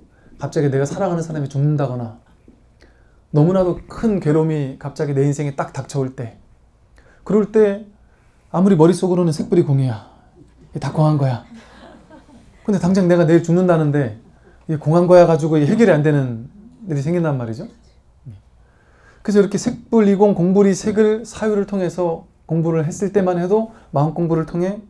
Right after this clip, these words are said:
행복해지는 건 확실합니다. 그런데 이게 완전히 나를 생로병사에서 해탈시켜주지는 못하더라. 노병사라는 정말 큰 괴로움이 왔을 때 내가 거기 휘둘리더라는 것이죠. 아, 그럼 이게 다가 아니겠구나.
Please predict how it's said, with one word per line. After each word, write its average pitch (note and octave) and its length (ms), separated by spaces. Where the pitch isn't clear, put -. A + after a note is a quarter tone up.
행복해지는 F3+ 520
건 D3+ 100
확실합니다. A#2+ 560
그런데 C#3 420
이게 D3 360
완전히 E3+ 460
나를 C3+ 480
생로병사에서 E3 800
해탈시켜주지는 F3 760
못하더라. B2+ 460
노병사라는 F#3+ 1040
정말 G3 420
큰 G#3 340
괴로움이 D#3+ 280
왔을 C#3+ 300
때 A3+ 240
내가 D3 240
거기 C3+ 200
휘둘리더라는 E3+ 520
것이죠. A#2 320
아, E3 80
그럼 D#3+ 140
이게 F3 180
다가 C3+ 320
아니겠구나. C3+ 800